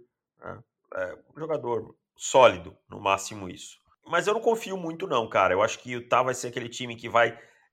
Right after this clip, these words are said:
engrossar alguns jogos, em especial por conta da defesa, né? Que vai conseguir manter os jogos parelhos, mas eu não vejo esse ataque conseguindo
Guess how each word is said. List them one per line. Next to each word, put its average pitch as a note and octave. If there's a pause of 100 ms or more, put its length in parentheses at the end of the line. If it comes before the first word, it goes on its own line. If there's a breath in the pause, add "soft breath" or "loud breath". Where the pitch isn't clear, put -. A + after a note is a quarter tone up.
engrossar D#3
alguns C3
jogos, A2+ (280)
em -
especial A#2+
por A2
conta A2+
da G#2
defesa, G2 (340)
né? G2+
Que -
vai G2+
conseguir A2+ (320 soft breath)
manter B2+
os C3+
jogos B2
parelhos, A#2 (340)
mas A#2
eu C#3
não C#3
vejo B2+
esse C#3
ataque -
conseguindo A2+